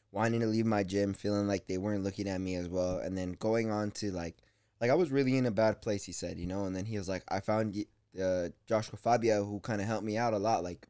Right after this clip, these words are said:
emotionally, you know, like, like, he really got me there, you know?" And, like, the interview during the week when he went to the, he was on Fight Nation. If you guys wanna go check it out, go to Fight Nation on YouTube. Um, Anthony Smith did the interview alongside with someone else,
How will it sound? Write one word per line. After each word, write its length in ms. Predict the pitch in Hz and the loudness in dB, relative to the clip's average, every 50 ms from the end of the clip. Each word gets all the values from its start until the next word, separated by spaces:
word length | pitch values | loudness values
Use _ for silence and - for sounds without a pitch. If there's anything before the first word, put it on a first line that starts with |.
| 95 95 82 | -20 -14 -10
emotionally, 580 | 92 101 110 127 131 - - 104 98 92 92 | -6 -2 -2 -2 -2 -2 -4 -4 -4 -4 -6
you 120 | 92 92 92 | -6 -6 -6
know, 160 | 95 95 98 | -6 -8 -8
like, 220 | 98 92 90 - - - - _ _ _ _ - | -8 -8 -8 -10 -12 -16 -20 _ _ _ _ -6
like, 100 | 107 113 | -4 -2
he 100 | 117 120 | 0 2
really 260 | 117 127 123 120 113 | 2 4 4 4 4
got 240 | 98 120 127 123 123 | 4 6 4 4 4
me 100 | 110 101 | 0 -2
there, 180 | 95 98 98 | 0 0 0
you 180 | 92 90 95 98 | -2 -2 -4 -2
know?" 220 | 101 107 110 110 | -2 -2 0 0
And, 120 | 104 101 101 | -2 -2 -2
like, 220 | 95 92 90 - | -4 -4 -6 -6
the 80 | - 104 | -6 -4
interview 380 | 110 127 135 135 123 131 135 131 | -2 0 0 0 0 0 0 0
during 240 | 110 113 113 113 107 | 0 0 0 0 0
the 100 | 98 90 | -2 -2
week 280 | 90 95 107 104 - | -2 -4 -4 -4 -4
when 180 | 98 95 92 95 | -4 -4 -4 -4
he 120 | 101 104 | -4 -4
went 260 | 101 98 98 98 87 - | -4 -4 -4 -6 -6 -6
to 180 | - 101 95 | -4 -4 -2
the, 260 | 95 92 90 82 - - _ _ _ _ _ _ - | -2 -2 -4 -6 -8 -12 _ _ _ _ _ _ -6
he 60 | 131 | -2
was 100 | 127 135 | 0 2
on 100 | 123 107 | 0 0
Fight 280 | - - 117 110 85 | 0 2 2 2 2
Nation. 300 | 90 95 87 85 - 87 | 0 -2 -4 -6 -6 -6
If 100 | 87 98 | -6 -4
you 80 | 113 117 | 0 2
guys 160 | 127 135 123 113 | 4 4 4 2
wanna 180 | 120 117 113 | 0 -2 0
go 140 | 98 107 107 | 0 0 0
check 220 | 107 - 110 101 - | 0 0 -2 -2 -2
it 60 | 95 | -2
out, 180 | 92 95 90 - | -2 -2 -2 0
go 120 | 117 120 | 2 2
to 80 | 120 117 | 2 2
Fight 220 | - 117 107 98 | 0 0 0 0
Nation 280 | 104 101 98 - 110 101 | -2 -4 -4 -4 -4 -4
on 120 | 98 98 | -2 -2
YouTube. 480 | 95 101 98 - - 107 107 104 - - | -2 -4 -4 -4 -4 -4 -4 -4 -4 -4
Um, 200 | 92 95 90 87 - | -4 -4 -4 -6 -6
Anthony 340 | - 104 117 117 123 117 110 | -6 -6 -4 -4 -4 -4 -4
Smith 280 | - - 117 110 113 - | -4 -4 -4 -4 -4 -4
did 140 | 107 101 | -4 -4
the 140 | 92 101 101 | -2 0 0
interview 340 | 104 104 110 104 110 113 110 | 0 0 -2 0 0 0 0
alongside 480 | 104 95 95 98 98 - - 98 92 95 | 0 0 -2 -4 -4 -4 -4 -4 -4 -4
with 120 | 95 - | -6 -6
someone 220 | - 101 101 98 | -4 -4 -2 -2
else, 160 | 95 90 90 | -4 -6 -6